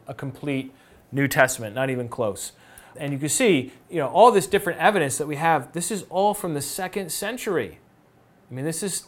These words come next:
just as good as it gets when it comes to historical,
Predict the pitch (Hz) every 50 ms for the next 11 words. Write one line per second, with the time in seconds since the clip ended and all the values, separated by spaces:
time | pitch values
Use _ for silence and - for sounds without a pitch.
0 | - - - 143 - - 180 - - - - - - 147 120 113 - 175 226 254
1 | 262 214 190 180 143 170 170 165 147 - - 139 131 123 - 151 147 139 - 139
2 | 131 139 131 - - - 156 160 165 165 165 160 151 135 127 120 -